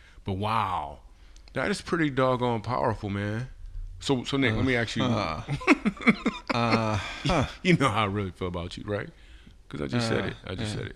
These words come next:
Speaker 2: uh,
Speaker 1: No, no, no, no.
Speaker 2: yeah.
Speaker 1: So Nick, what are some things? What is, what's the distraction that you can remove from your life that might make you more productive? What do you think is, is something that's holding you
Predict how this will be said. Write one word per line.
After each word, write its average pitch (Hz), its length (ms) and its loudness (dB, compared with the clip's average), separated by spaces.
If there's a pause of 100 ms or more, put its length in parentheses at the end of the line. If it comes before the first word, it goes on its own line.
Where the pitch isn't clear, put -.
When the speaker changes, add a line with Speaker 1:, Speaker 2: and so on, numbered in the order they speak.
Speaker 2:
uh, 110 60 -8 (140)
Speaker 1:
No, 170 100 8
no, 151 60 6
no, 117 140 4
no. 80 40 -10 (220)
Speaker 2:
yeah. 127 240 2
Speaker 1:
So 147 100 -6
Nick, 143 160 2
what 170 140 0
are - 20 2
some 151 160 -4
things? 143 180 -2
What 131 120 -2
is, 131 140 -2
what's 123 260 -4
the 120 40 -10
distraction 117 460 -2
that 107 140 -6
you 113 80 -4
can 110 120 -6
remove 104 300 -4
from 104 120 -8
your 101 100 -4
life 95 200 -4
that 87 220 -8
might 107 220 -2
make 98 180 -8
you 104 80 -4
more 98 160 -4
productive? 95 420 -8
What 95 80 -4
do 95 60 -6
you 95 60 -6
think 98 220 -8
is, 90 200 -10 (640)
is 104 80 -12
something 98 240 -6
that's 87 240 -8
holding 92 260 -6
you 90 280 -8